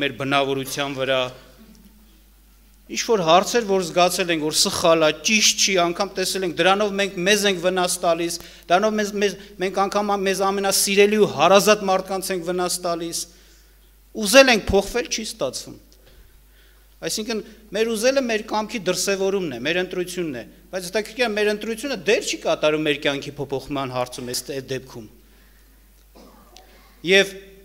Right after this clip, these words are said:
բնականաբար, ը, այս վիճակի մարդուց, օրինակի համար, պահա-, պահանջել, ասել,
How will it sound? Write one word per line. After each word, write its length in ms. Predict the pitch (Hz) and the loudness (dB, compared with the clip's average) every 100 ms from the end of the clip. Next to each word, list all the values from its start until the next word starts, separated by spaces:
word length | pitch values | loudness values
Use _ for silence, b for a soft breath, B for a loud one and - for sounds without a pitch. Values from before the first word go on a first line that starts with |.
| - - - 165 | -20 -20 -4 2
բնականաբար, 720 | 220 214 233 240 247 277 - - - - _ _ - _ _ _ _ _ b b b b b - | 4 4 2 0 2 2 0 -16 -20 -20 _ _ -20 _ _ _ _ _ b b b b b -16
ը, 160 | 113 113 107 104 95 - - 202 | -14 -12 -12 -14 -18 -20 -4 0
այս 140 | 220 170 | 0 -2
վիճակի 460 | 202 220 220 220 220 | -2 2 0 0 -2
մարդուց, 540 | 202 214 214 240 233 185 | 2 2 0 -8 -6 -4
օրինակի 480 | 180 185 185 185 190 | -2 0 -2 -2 -4
համար, 240 | 208 208 | -2 -2
պահա-, 340 | 190 185 175 175 B B B | 0 0 0 -4 B B B
պահանջել, 560 | 175 170 185 180 185 165 | 2 2 0 0 0 0
ասել, 300 | 165 180 165 | 0 -2 -4